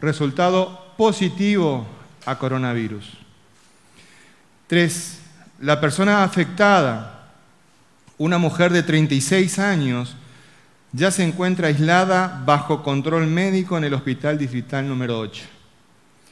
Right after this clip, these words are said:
Cuatro, el marido y la hija de esta mujer también fueron hisopados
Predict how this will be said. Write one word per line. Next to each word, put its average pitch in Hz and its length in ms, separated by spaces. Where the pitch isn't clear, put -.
Cuatro, 143 440
el 151 140
marido 190 680
y 165 100
la 151 180
hija 170 480
de 156 100
esta 165 260
mujer 170 540
también 175 540
fueron 175 340
hisopados 156 880